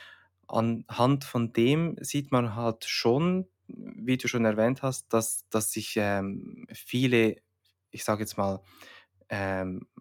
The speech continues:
Kleinanleger im Großen und Ganzen, ähm, darauf fokussiert haben, von der Krise profitieren zu wollen. Im Großen und Ganzen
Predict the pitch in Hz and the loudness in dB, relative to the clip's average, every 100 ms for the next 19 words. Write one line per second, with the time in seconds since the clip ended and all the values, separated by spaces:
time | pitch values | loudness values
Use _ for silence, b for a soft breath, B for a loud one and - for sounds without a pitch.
0 | _ - 101 110 135 139 135 127 139 143 | _ -2 4 6 6 6 6 4 4 2
1 | 139 - 131 127 120 131 - 127 127 123 | 0 -4 -4 0 2 0 0 -2 2 0
2 | 127 127 113 104 101 101 98 98 - - | 0 -2 0 0 -2 -4 -6 -8 -10 -12
3 | - _ _ - 110 104 107 - 107 - | -18 _ _ -6 2 4 4 0 -2 -2
4 | 120 135 - 139 139 147 143 - _ - | -2 -2 2 2 4 0 -2 -8 _ -20
5 | - _ - - - 117 110 107 127 117 | -20 _ -14 -6 2 2 2 0 2 2
6 | 113 107 - 104 110 113 107 - 101 95 | 2 -2 -2 -2 -2 -2 -2 -4 -6 0
7 | 98 127 190 - B B B B B B | 0 2 -2 -6 B B B B B B
8 | 117 110 127 135 131 117 113 117 - 113 | -2 4 4 4 2 2 4 4 2 -4
9 | 107 | -6